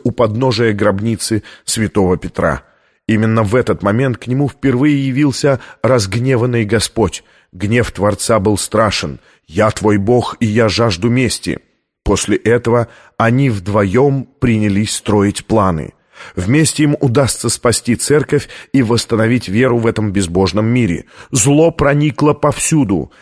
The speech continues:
а мир отказывается его замечать.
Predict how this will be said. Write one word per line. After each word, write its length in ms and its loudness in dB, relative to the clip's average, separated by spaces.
а 120 2
мир 440 2
отказывается 880 0
его 220 2
замечать. 640 0